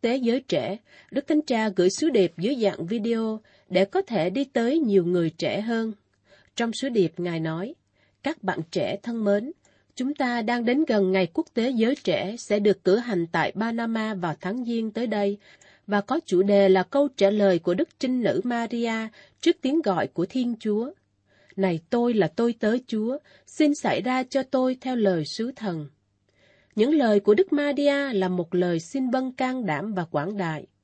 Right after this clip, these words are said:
Lời xin vâng của người đã hiểu bí quyết ơn gọi là ra khỏi mình và đặt mình phục vụ tha nhân. Cuộc sống chúng ta chỉ tìm được ý nghĩa trong việc phục vụ Thiên Chúa và tha nhân.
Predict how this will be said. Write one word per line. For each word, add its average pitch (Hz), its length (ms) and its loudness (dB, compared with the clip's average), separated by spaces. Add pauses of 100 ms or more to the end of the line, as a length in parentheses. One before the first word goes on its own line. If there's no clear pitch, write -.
(380)
Lời 226 180 0
xin 302 280 0
vâng 302 200 2
của 202 140 4
người 196 340 4
đã 160 140 0
hiểu 185 280 0
bí 240 280 -2
quyết 330 200 2
ơn 269 260 -2
gọi 170 280 -2 (320)
là 190 220 2
ra 240 180 -2
khỏi 190 260 -4
mình 180 360 2
và 175 140 0
đặt 185 200 0
mình 180 280 0
phục - 200 -8
vụ 170 320 -2
tha 233 160 -8
nhân. 226 340 -4 (640)
Cuộc - 180 -2
sống 240 300 -2
chúng 302 160 2
ta 247 320 -2
chỉ 214 180 -2
tìm 220 260 0
được 202 220 2
ý 294 200 0
nghĩa 190 300 0
trong 294 240 2
việc 196 260 2
phục 175 200 -2
vụ 165 300 -2
Thiên 247 260 -4
Chúa 254 380 -4
và 156 160 -8
tha 214 160 -6
nhân. 220 320 -4